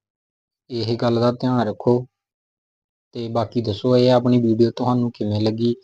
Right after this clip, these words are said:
ਵੀਡੀਓ ਨੂੰ ਦੇਖਣ ਲਈ ਤੁਹਾਡਾ ਬਹੁਤ-ਬਹੁਤ ਧੰਨਵਾਦ। ਵੀਡੀਓ ਜੇ ਵਧੀਆ ਲੱਗੀ ਤਾਂ ਵੀਡੀਓ ਨੂੰ ਲਾਈਕ ਕਰਿਓ ਤੇ ਆਪਣੇ ਚੈਨਲ ਨੂੰ ਜ਼ਰੂਰ ਸਬਸਕ੍ਰਾਈਬ ਕਰਕੇ ਜਾਣਾ, ਕਿਆ, ਤਾਂ ਕਿ ਅਸੀਂ ਆਉਣ ਵਾਲੀਆਂ ਤੁਹਾਨੂੰ ਹੋਰ ਵੀ ਵਧੀਆ ਇਨਫੋਰਮੇਸ਼ਨ ਵੀਡੀਓ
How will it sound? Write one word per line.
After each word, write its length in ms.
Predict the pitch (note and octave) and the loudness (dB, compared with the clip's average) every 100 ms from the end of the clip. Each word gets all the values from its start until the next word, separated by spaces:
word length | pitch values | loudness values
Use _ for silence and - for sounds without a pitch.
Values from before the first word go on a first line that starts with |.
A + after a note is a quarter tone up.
| _ _ _ _ _ - | _ _ _ _ _ -12
ਵੀਡੀਓ 420 | A2+ A#2 B2 B2+ | -6 -2 2 2
ਨੂੰ 280 | B2+ B2+ B2+ - _ _ _ _ _ - - - _ A#2+ | 4 2 -2 -8 _ _ _ _ _ -20 -20 -20 _ -4
ਦੇਖਣ 400 | A#2+ - - B2+ | -2 -2 2 2
ਲਈ 100 | B2 | 4
ਤੁਹਾਡਾ 320 | B2+ C3 B2 | 2 2 2
ਬਹੁਤ-ਬਹੁਤ 640 | A#2+ A#2 A#2 A#2+ A#2 A#2+ B2+ | 2 2 2 2 2 0 -2
ਧੰਨਵਾਦ। 500 | C3 B2+ A2 A2+ A#2 B2 B2 _ _ _ _ - | 0 0 2 0 0 -2 -4 _ _ _ _ -12
ਵੀਡੀਓ 280 | A#2 A#2+ B2 | -6 -2 2
ਜੇ 120 | B2+ | 2
ਵਧੀਆ 300 | A#2 A2+ B2+ | 0 2 2
ਲੱਗੀ 220 | A#2+ A#2+ | 2 2
ਤਾਂ 120 | A#2+ | 2
ਵੀਡੀਓ 240 | A#2 A#2 B2 | 2 2 2
ਨੂੰ 140 | A#2+ | 2
ਲਾਈਕ 220 | A2+ A2 A#2 A#2 | 0 -2 -4 -2
ਕਰਿਓ 180 | A#2+ | -2
ਤੇ 120 | A#2+ A#2+ | -2 -4
ਆਪਣੇ 220 | A#2 A#2+ | -4 -6
ਚੈਨਲ 320 | B2 A#2 A#2 | -4 -4 -6
ਨੂੰ 100 | B2 | -8
ਜ਼ਰੂਰ 240 | A#2 B2+ D3 | -2 -2 0
ਸਬਸਕ੍ਰਾਈਬ 600 | - B2+ - A#2 A2+ A2 | 0 -2 -2 0 0 0
ਕਰਕੇ 240 | A2+ G#2+ A2+ | -2 -2 -4
ਜਾਣਾ, 340 | A2 A2 A#2 A#2 | -2 -2 -4 -2
ਕਿਆ, 220 | A#2 A2+ - | -4 -4 -4
ਤਾਂ 180 | A#2 A2+ | -2 -2
ਕਿ 200 | A#2+ B2 | 2 2
ਅਸੀਂ 200 | A#2 C3+ | 4 2
ਆਉਣ 240 | A#2+ A#2 | 2 2
ਵਾਲੀਆਂ 420 | A#2+ A#2 A2+ A#2 A2+ | 0 0 0 -2 -4
ਤੁਹਾਨੂੰ 460 | C3 B2 A#2+ A#2 A#2+ _ _ _ _ _ _ _ _ - | -6 -2 -2 -2 -6 _ _ _ _ _ _ _ _ -2
ਹੋਰ 220 | B2+ C3+ | 2 4
ਵੀ 160 | C#3+ D3+ | 6 4
ਵਧੀਆ 300 | C#3 C3 C#3+ | 4 4 4
ਇਨਫੋਰਮੇਸ਼ਨ 600 | C3 B2 A#2+ A#2 B2+ B2 | 2 2 0 0 2 4
ਵੀਡੀਓ 440 | A#2 A#2 A#2 A#2 | 4 4 4 2